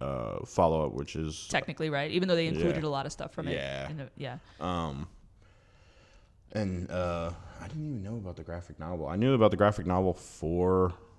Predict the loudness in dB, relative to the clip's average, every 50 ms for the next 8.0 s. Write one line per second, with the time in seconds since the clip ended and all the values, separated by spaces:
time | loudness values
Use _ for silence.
0 | -20 -20 -20 -20 -20 -20 -10 -6 -6 -2 2 4 4 4 4 2 0 -2 -4 -2
1 | -4 -4 -6 -6 -6 -4 -2 0 0 0 0 0 0 0 -2 -2 -2 -4 -4 -4
2 | -4 -4 -4 -4 -4 -4 -4 -4 -4 -6 -6 -8 -10 -14 -18 -20 -20 -20 -20 _
3 | -20 _ -4 -2 -2 -2 -4 -6 -8 -6 -8 -4 -4 -4 -6 -6 -12 -18 -16 -10
4 | -8 -6 -6 -2 0 0 0 2 0 0 0 0 -2 -2 0 0 0 -2 -2 -4
5 | -4 -4 -6 -6 -8 -10 -10 -8 -6 -6 -4 -2 -2 0 0 0 0 -2 -2 -4
6 | -4 -4 -4 -4 -4 -6 -6 -6 -6 -6 -8 -8 -8 -8 -8 -8 -8 -8 -8 -8
7 | -8 -6 -4 -4 -4 -2 -2 -2 -2 -4 -6 -6 -4 -4 0 0 0 -2 -2